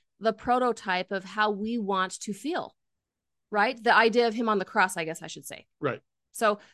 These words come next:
Speaker 1: touchdown Jesus is how we want to feel.
Speaker 2: <laughs>
Speaker 1: Successful,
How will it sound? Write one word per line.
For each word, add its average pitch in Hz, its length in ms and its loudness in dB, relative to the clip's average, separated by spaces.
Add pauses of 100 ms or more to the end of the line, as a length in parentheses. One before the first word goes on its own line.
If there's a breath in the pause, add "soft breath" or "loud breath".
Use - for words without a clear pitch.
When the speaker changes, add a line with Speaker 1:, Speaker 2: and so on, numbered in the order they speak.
(120)
Speaker 1:
touchdown 277 500 2
Jesus 226 520 -2
is 226 240 4
how 185 200 2
we 180 100 -2
want 165 200 -2
to 170 100 -12
feel. 143 440 -4
Speaker 2:
<laughs> 143 60 -4
Speaker 1:
Successful, 262 920 0